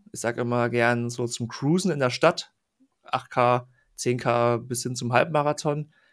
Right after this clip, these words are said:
Mit dem kann man spielen, Tempo aufbauen, kann aber auch entspannt laufen und ist halt extrem flexibel. Jetzt habt ihr in der neuen Variante, in der V vier, auch eine neue Mischung in die Mittelsohle gepackt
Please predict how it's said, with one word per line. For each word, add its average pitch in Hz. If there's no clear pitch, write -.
Mit -
dem 135
kann 139
man 127
spielen, 151
Tempo 143
aufbauen, 135
kann 123
aber 123
auch 123
entspannt 123
laufen 135
und 110
ist 110
halt 107
extrem -
flexibel. 98
Jetzt 135
habt -
ihr 143
in 127
der 123
neuen 127
Variante, 156
in 127
der 117
V 113
vier, 170
auch -
eine 120
neue 117
Mischung 143
in 113
die 113
Mittelsohle 170
gepackt -